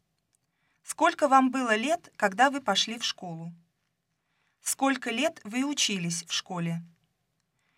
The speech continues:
Какие предметы вам нравились в школе?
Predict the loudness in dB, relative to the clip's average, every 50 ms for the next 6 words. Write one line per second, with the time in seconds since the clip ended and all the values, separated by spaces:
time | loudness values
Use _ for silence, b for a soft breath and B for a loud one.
0 | _ _ _ _ _ 2 2 2 2 2 -2 -2 -2 -2 -4 -4 -2 0 2 2
1 | 2 2 0 -2 -6 -6 -6 -2 2 2 2 4 2 0 2 2 2 0 0 -6
2 | -8 -10 -10 -12 -10 -6 -6 -6 -6 -6 -6 -6 -4 -4 -4 -6